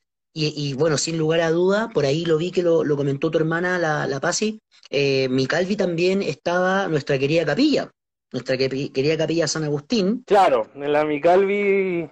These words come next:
Speaker 2: en mi Calvi ahí en-, entramos a lo que es la capilla, entramos también, bueno,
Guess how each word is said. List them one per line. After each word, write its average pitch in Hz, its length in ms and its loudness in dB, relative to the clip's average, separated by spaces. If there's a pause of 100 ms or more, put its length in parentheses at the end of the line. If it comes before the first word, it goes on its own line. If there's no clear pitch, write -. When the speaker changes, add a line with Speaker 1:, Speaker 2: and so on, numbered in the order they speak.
Speaker 2:
en 151 160 -4
mi 151 100 -2
Calvi 185 300 4
ahí 185 200 2
en-, 196 220 -4
entramos 180 920 0
a 165 40 2
lo 165 120 4
que 175 120 2
es 180 40 4
la 175 120 4
capilla, 180 500 -2 (580)
entramos 156 380 0
también, 160 300 0
bueno, 147 180 2